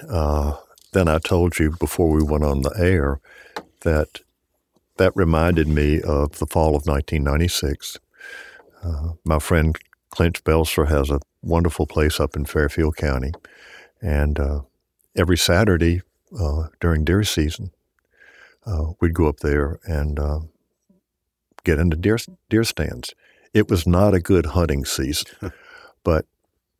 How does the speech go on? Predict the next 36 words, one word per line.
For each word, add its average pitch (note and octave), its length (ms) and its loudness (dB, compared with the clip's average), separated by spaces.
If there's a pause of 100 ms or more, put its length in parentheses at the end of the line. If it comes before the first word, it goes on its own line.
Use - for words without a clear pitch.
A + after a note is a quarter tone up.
(300)
that A#2 220 0
didn't F2 300 2
bother D2+ 380 0
me. C2 300 -8 (500)
Um, D#2 400 -2 (720)
being G2 280 4
about D#2+ 280 2
twelve E2 300 2
feet F2+ 200 0
off F2 220 0
the G#2 100 -4
ground, D#2 560 0 (560)
obviously D#2 420 0
I C#2 60 0
was C#2+ 240 -2
looking C#2+ 300 -2
for - 140 -6
the D2+ 100 -4
deer, C#2 340 0
but E2 240 -2
I D#2 140 2
didn't, E2+ 300 2
a F#2 60 0
lot G2+ 160 4
of G2 60 4
guys E2+ 300 2
would C#2+ 160 0
read. D2 260 4
I D2+ 140 2
don't, E2+ 240 0 (100)
I E2 140 2
didn't E2+ 260 2
do D#2+ 180 2
that. C#2+ 280 -2 (520)
I E2 80 0
thought. - 460 -2